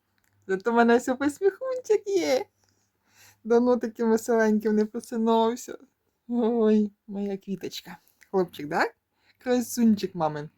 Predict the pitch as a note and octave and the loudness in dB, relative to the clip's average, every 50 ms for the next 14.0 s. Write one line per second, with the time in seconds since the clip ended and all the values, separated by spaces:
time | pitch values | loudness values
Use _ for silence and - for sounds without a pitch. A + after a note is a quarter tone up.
0 | _ _ _ _ - - - - _ _ - G3+ G#3 G3 G3 - G#3+ G#3 G#3+ G#3 | _ _ _ _ -20 -20 -20 -20 _ _ -4 -2 -2 0 0 2 2 2 2 2
1 | - - G3 G3 G3+ G#3+ A#3 B3+ C#4 D4+ E4+ _ _ _ _ _ _ _ - - | -2 -6 -4 -4 -2 -2 -4 -4 -6 -8 -12 _ _ _ _ _ _ _ -6 -6
2 | A3 - - - G#3 G#3 G#3 G3 G#3 G3 G3 G#3 A3+ B3+ C4+ B3+ - A#3+ G#3 G3+ | -6 -4 -2 0 2 2 2 2 2 2 2 4 2 2 0 -2 -2 0 0 2
3 | G#3 G#3 G3+ G3 G3 G3 G#3+ B3+ C4+ B3+ - - F#3 E3+ E3+ _ _ - - - | 2 2 2 4 4 2 2 2 -2 -4 -4 -4 -6 -8 -8 _ _ -20 -20 -20
4 | _ - G3 F#3 F#3 F#3 A3 G#3+ G3 A3 G#3+ G3+ G3 G#3+ A3 A3 G#3+ - - F3+ | _ -12 -10 -8 -6 -4 -2 -2 0 2 0 2 2 2 2 2 2 0 -2 -4
5 | E3+ F3 - - - C#3 D#3 _ _ _ _ _ _ _ _ _ _ _ _ _ | -4 -4 -6 -12 -12 -12 -12 _ _ _ _ _ _ _ _ _ _ _ _ _
6 | _ _ _ _ _ _ _ _ _ _ _ _ _ _ _ _ _ _ _ _ | _ _ _ _ _ _ _ _ _ _ _ _ _ _ _ _ _ _ _ _
7 | _ _ _ _ _ _ _ _ _ _ _ _ _ _ _ _ _ _ _ _ | _ _ _ _ _ _ _ _ _ _ _ _ _ _ _ _ _ _ _ _
8 | _ _ _ _ _ _ _ _ _ _ _ _ _ _ _ _ _ _ _ _ | _ _ _ _ _ _ _ _ _ _ _ _ _ _ _ _ _ _ _ _
9 | _ _ - - - A3 G#3+ - A#3+ A#3 A3+ A3 G#3+ G#3+ A3+ B3 C#4 C#4+ C#4+ B3+ | _ _ -20 -14 -12 -12 -8 -4 -2 0 0 2 2 2 2 4 4 2 2 0
10 | - - G#3+ G#3 G#3 G3+ G3 G3 G3 _ _ _ - G3 G3 G3 - - G3 G3 | -2 -6 -4 -2 0 0 0 0 -2 _ _ _ -10 -10 -10 -8 -6 -2 2 2
11 | F#3+ F#3+ F#3+ G3 E3 D#3 D#3 G#3 G#3 F#3+ G#3 G3+ G3+ G#3+ A#3 A#3+ A3+ A3 A3+ - | 4 2 2 0 -6 -8 -6 -4 -4 -2 -2 -2 0 0 2 2 0 0 -2 -4
12 | G#3 G3 G3 F#3 G3 G3 G3 G3 G3 - G#3+ G#3 G3 F#3+ F3 F#3 F3+ - - A3 | -2 -2 0 0 0 0 -2 -2 -4 -2 0 2 4 4 2 2 0 -4 -10 -10
13 | A3+ - - G#3 G3 F#3+ F#3 F3 F#3+ G3 G3 F#3+ E3 D3 D3 - B2+ B2 C3 D#3 | -10 -10 -6 -2 0 0 2 4 4 4 6 6 4 4 4 0 -6 -6 -6 -6